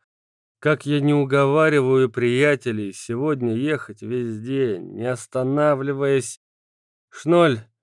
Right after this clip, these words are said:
и его приятели просто послали меня подальше, а сами завалились к обеду в подходящую таверну на дороге. В их словах я почувствовал явное презрение.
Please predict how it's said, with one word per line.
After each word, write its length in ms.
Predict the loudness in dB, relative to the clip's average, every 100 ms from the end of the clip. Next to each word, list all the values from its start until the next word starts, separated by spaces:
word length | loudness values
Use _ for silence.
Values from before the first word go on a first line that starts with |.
| -4
и 80 | 2
его 220 | 2 2
приятели 720 | 0 0 0 -2 -2 -4 -6 _ _ -6
просто 380 | -6 -4 -6 -4
послали 640 | 0 0 0 -4 -2 0
меня 260 | 0 0
подальше, 840 | -2 -4 -2 2 0 0 -8 -14 -16 _
а 160 | -10 -10
сами 640 | -4 0 2 2 0 -4 -8
завалились 840 | -6 -2 0 0 0 -2 -4 -6
к 100 | -4
обеду 560 | -4 -4 -8 -6 -6 -8
в 120 | -10
подходящую 880 | -14 -10 -10 -8 -8 -10 -12 -12 -10
таверну 760 | -6 -4 -4 -6 -6 -8 -12 _ _
на 120 | -10 -8
дороге. 600 | -8 -8 -12 -16 -20 _ _ _ _ _ _ _ _ _ _ _ -6
В 100 | -6
их 80 | -4
словах 440 | 2 6 6 4
я 140 | 0 -2
почувствовал 880 | -2 -2 -6 -8 -10 -8 -4 -2 -2
явное 720 | 0 0 0 -2 -2 -4 -10 _ _ -10
презрение. 840 | -6 -4 -2 -2 -2 -6 -12